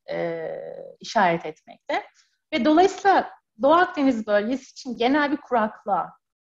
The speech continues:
e, kuraklığı düşündürmektedir. E, burada da, e, özet olarak diyeyim, Doğu Akdeniz, e, ikliminde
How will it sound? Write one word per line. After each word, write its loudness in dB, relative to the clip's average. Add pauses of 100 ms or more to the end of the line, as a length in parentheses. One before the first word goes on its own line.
(140)
e, -10
kuraklığı 0
düşündürmektedir. -14 (2000)
E, 6 (380)
burada 4
da, 0 (100)
e, -8 (500)
özet 0
olarak -2 (180)
diyeyim, -4
Doğu 2
Akdeniz, -2
e, -4
ikliminde -2